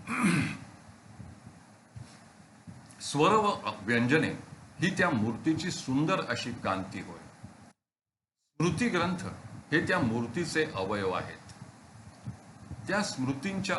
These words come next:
अर्थसौंदर्याने ते अवयव लावण्याची केवळ खाणच बनले आहेत. अष्टादश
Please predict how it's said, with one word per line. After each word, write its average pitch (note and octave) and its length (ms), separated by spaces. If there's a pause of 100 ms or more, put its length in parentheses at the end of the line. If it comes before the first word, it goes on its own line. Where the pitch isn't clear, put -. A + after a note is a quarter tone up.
अर्थसौंदर्याने B2+ 1200 (180)
ते C#3 120
अवयव C#3 460 (360)
लावण्याची A2 800
केवळ G#2+ 400
खाणच C3 580
बनले F2+ 320
आहेत. E2 240 (1900)
अष्टादश F3+ 600